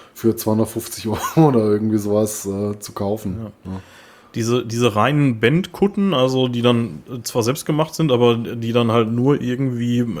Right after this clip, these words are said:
Speaker 2: ja, Maiden-Patches oder so, ähm, die finde ich eigentlich ganz cool. Das Problem ist nur, ähm, da muss es schon irgendwie so eine Band nehmen, die echt <laughs> bekannt ist, ne? Also, ähm, du findest ja
Speaker 1: Hm.
Speaker 2: jetzt wahrlich nicht von jeder Band genug Material.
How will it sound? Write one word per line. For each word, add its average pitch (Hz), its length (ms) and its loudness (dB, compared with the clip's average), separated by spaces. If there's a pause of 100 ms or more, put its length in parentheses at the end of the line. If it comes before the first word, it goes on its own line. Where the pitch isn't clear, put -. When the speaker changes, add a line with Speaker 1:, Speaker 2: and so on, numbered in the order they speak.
Speaker 2:
ja, 110 160 -2
Maiden-Patches 123 880 -2
oder 143 200 0
so, 147 180 0 (420)
ähm, 123 300 0 (160)
die 117 220 -8
finde 196 260 0
ich - 160 -6
eigentlich 165 200 -4
ganz - 240 -2 (120)
cool. 190 140 -4
Das 165 140 -2
Problem 131 460 -6
ist - 180 -8
nur, 190 380 -2
ähm, 139 360 -2 (560)
da 117 180 -4
muss 156 220 0
es - 80 2
schon 139 240 0
irgendwie 123 260 2
so 120 140 2
eine 123 100 4
Band 117 320 0
nehmen, 123 320 0
die 113 180 -6
echt - 200 -8
<laughs> - 0 -
bekannt - 480 -8
ist, - 240 -12
ne? 120 160 -14 (540)
Also, 113 580 4
ähm, 113 340 0 (220)
du 113 80 -10
findest 123 320 0
ja 117 60 6
Speaker 1:
Hm. 127 80 6
Speaker 2:
jetzt 113 300 0
wahrlich 113 500 0
nicht 117 200 -2
von 110 160 0
jeder 110 220 2
Band 110 240 0
genug 113 260 -2
Material. 104 640 -4